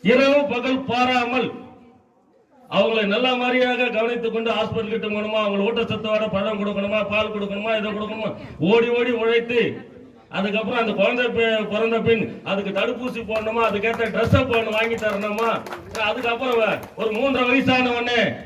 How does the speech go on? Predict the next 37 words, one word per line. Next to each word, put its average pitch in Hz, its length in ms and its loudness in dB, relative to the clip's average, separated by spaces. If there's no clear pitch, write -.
அது 226 200 -4
எல் 254 220 0
கே 262 120 0
ஜி - 100 -6
சேர்க்கணுமா, 226 580 0
பெரிய 247 280 2
ஸ்கூல்ல 233 340 -2
சேர்க்கணுமா, 220 420 0
சி 220 140 -6
பி 226 180 -6
சி 226 120 -4
எஸ் 220 200 2
ல 214 100 -2
சேர்க்கணுமா, 208 460 2
இல்ல 202 180 2
ஆர்டினரி 220 460 0
பெ-, 196 140 2
பென்ஷன் 226 400 6
இதுல 226 220 0
சேர்க்கணுமா, 208 520 0
அதை 190 240 -2
படிச்சு 220 480 0
அவங்கள 190 320 4
படிக்க 202 260 4
வச்சு, 190 200 2
அதுக்கப்புறம் 254 640 0
வந்து 247 240 2
ஒரு 214 180 2
பெண் 233 260 2
வந்து 226 260 0
ஒரு 208 160 -2
பருவம் 233 340 0
அடையும் 208 300 -2
போது 202 200 0
அந்த 214 240 -4
பெண்ணுக்கு 269 460 0
பாதுகாப்பு 233 580 2